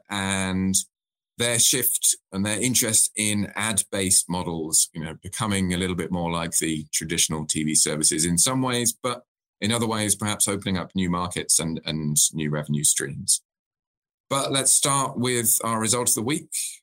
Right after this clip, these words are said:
Kingfisher and Wickes. Uh, Chris Akers is here, who covers a lot of, uh, different retail companies, including Kingfisher. Both companies have reported in the last few days, Chris.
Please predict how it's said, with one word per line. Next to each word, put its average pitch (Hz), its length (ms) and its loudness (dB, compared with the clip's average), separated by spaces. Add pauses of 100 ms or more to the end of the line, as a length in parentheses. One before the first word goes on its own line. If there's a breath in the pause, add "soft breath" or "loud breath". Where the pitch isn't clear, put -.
(180)
Kingfisher 95 760 -2 (160)
and 87 220 -4
Wickes. - 600 2
Uh, 80 340 -4 (180)
Chris - 540 2
Akers 110 380 0
is 98 140 2
here, 156 360 -2 (240)
who 87 800 0 (140)
covers 147 340 2
a 127 40 2
lot 123 160 0
of, 117 140 0
uh, 107 520 -2
different 110 220 0
retail 107 240 0
companies, 107 360 0
including 117 420 0
Kingfisher. 120 640 2 (320 loud breath)
Both 147 180 0
companies 117 300 2
have 98 80 2
reported 107 360 -2
in 104 40 -2
the 98 60 0
last 95 240 2
few 104 120 2
days, 104 460 0
Chris. - 400 2